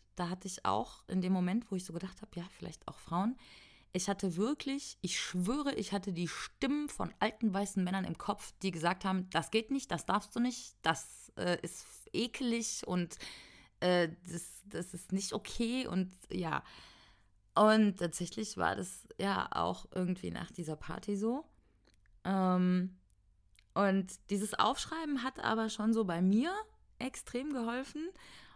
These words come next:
Und tatsächlich gab es dann auch einen Tag später ein sehr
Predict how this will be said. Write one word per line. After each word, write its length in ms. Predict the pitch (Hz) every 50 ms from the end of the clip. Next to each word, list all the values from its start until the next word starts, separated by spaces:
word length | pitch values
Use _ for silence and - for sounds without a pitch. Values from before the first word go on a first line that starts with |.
| - -
Und 300 | - 196 226 226 220 220
tatsächlich 520 | - 175 175 - - 208 - - 226 214 -
gab 200 | - 180 190 -
es 140 | 208 - -
dann 180 | 214 214 214 220
auch 360 | - - 175 185 185 - - - - - -
einen 420 | - 202 247 320 359 381 370 359
Tag 260 | - - 277 269 -
später 600 | - - - 214 214 214 180 165 170 202 254 311 - - - - - - _ _ _ _ _ -
ein 720 | - 185 202 208 196 196 202 196 202 202 196 202 196 202 226 - - _ - - -
sehr 360 | - 180 165 165 196 196 202